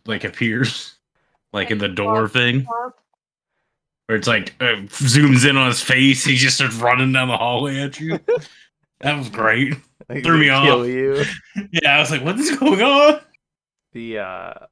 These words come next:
Speaker 3: Lobster Cop is, is the worst. He's an asshole.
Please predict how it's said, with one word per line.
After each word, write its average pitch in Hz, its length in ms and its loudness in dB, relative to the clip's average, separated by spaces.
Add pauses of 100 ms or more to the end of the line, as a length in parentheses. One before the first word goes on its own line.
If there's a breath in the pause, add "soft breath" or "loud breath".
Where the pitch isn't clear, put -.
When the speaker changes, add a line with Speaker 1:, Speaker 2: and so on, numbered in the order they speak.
Speaker 3:
Lobster 127 480 -10
Cop 120 420 -8 (1000)
is, 107 360 -16
is 110 280 -16
the 107 100 -10
worst. 92 400 -14 (100)
He's 113 200 -12
an 104 60 -12
asshole. 92 520 -14